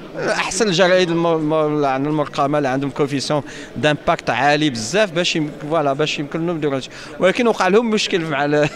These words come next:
<laughs> مع هاد القضيه ديال، كاين، كاين الحاجه الايجابيه والحاجه السلبيه. انا بعض المرات نفس المقال تيصيفطوه ل-، ل-، للجريده ا وجريده بي باش يشدوا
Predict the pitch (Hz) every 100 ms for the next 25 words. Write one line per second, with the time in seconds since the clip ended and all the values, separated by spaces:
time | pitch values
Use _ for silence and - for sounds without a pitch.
0 | - 175 - 180 156 156 151 160 156 156
1 | 147 139 143 - - - 185 170 190 175
2 | 170 170 170 170 156 170 185 262 220 170
3 | 175 - 151 143 120 117 - - - 156
4 | 170 175 165 175 202 330 - - - -
5 | - - - - 165 233 247 - - -
6 | - - - 170 160 185 - 262 262 202
7 | 190 180 202 180 226 202 185 180 170 165
8 | 160 147 165 170 175 175 226 220 190 190
9 | 175 175 165 233 254 - - - 175 208
10 | - 135 247 247 233